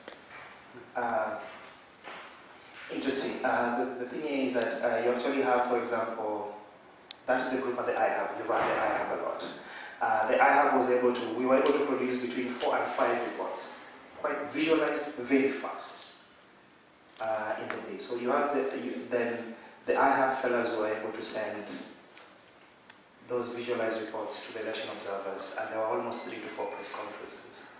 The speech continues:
every day. Very good data, very well visualized, and for the first time we actually have a historical account of Kenyan elections. We've dared everybody, including researchers.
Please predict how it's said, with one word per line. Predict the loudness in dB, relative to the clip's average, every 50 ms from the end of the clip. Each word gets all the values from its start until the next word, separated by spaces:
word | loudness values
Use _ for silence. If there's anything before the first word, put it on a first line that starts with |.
| -20 -20 -16 -12 -12
every | -12 -12 -12 -14
day. | -16 -16 -16 -18 -18 -18 -18 -18 -18 -18 -18 -18 -18 -6 -2
Very | 0 2 2 2
good | 2 0 0 0
data, | 0 0 0 0 -2 -4 -4 -6 -6 -10 -12 -14 -16 -10 -4
very | -2 0 2 4 4
well | 2 2 0 -2 -6
visualized, | -6 -6 -6 -6 -4 -6 -6 -6 -10 -12 -14 -14 -16 -16 -18 -18 -20 -20 -20 -20 -20 -14 -10
and | -8 -6
for | -4 -2
the | -2 0 2
first | 4 4 4 4 4 2 2
time | 2 0 0 0
we | -2
actually | -2 -2 -2 -2 -2 -2 -4 -4 -2
have | -2 -2 -2 -2 -4 -6 -6 -6
a | -6 -6 -6
historical | -4 -4 -2 -2 0 0 0 0 0 0 -2 -2 -2 -4 -4
account | -2 0 0 0 0 -2 -4 -8 -10 -12 -12
of | -12 -14 -14 -14 -8 -6
Kenyan | -4 -4 -2 -4 -6 -6 -6
elections. | -8 -8 -8 -8 -10 -12 -12 -14 -14 -14 -16 -18 -20 -20 -20 -20 -20 -20 -14 -6 -4
We've | -2 -2 -2 0 2
dared | 4 6 6 6 4 2 0 -2 0 2
everybody, | 2 2 2 2 -2 -4 -6 -8 -10 -10 -12 -14 -16 -18 -18 -14
including | -14 -10 -6 -4 -4 -4 -4 -4
researchers. | -4 -6 -6 -6 -8 -10 -10 -12 -12 -12 -12 -12 -14